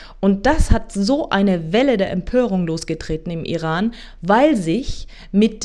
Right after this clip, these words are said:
Mahsa Amini eben so viele Frauen im Iran identifizieren können, weil so viele Frauen im Iran schon Erfahrungen mit dieser brutalen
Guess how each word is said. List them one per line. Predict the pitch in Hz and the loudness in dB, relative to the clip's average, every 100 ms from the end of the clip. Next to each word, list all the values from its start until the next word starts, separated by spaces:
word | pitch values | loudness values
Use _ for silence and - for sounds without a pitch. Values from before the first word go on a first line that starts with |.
| - | -6
Mahsa | 196 220 - 233 220 | -2 4 4 2 -2
Amini | 190 185 170 202 262 - | 0 0 0 0 -2 -2
eben | 190 185 175 - | -2 -2 -6 -10
so | 180 233 320 | -2 -2 -2
viele | - 247 240 | -4 -2 -2
Frauen | 240 - 196 220 | -6 -8 -6 -4
im | 196 | -2
Iran | 190 175 180 196 | -4 -4 -6 -6
identifizieren | 190 185 185 - 175 - - 302 202 | -4 -4 -4 -8 -10 -6 -2 -2 -2
können, | - 160 156 | -6 -6 -4
weil | 156 175 - - - | -4 -4 -8 -20 -10
so | 190 | -4
viele | 233 247 220 | -4 -2 -4
Frauen | 208 175 190 | -4 -6 -6
im | 190 190 | -2 -2
Iran | 185 170 170 185 196 - | -2 -4 -2 -2 -4 -12
schon | - 190 | -10 -6
Erfahrungen | 165 - 226 240 226 190 170 | -6 -4 0 2 2 -2 -2
mit | 165 | -6
dieser | 170 170 165 | -6 -6 -6
brutalen | 165 170 - 180 175 170 | -6 2 4 4 2 -4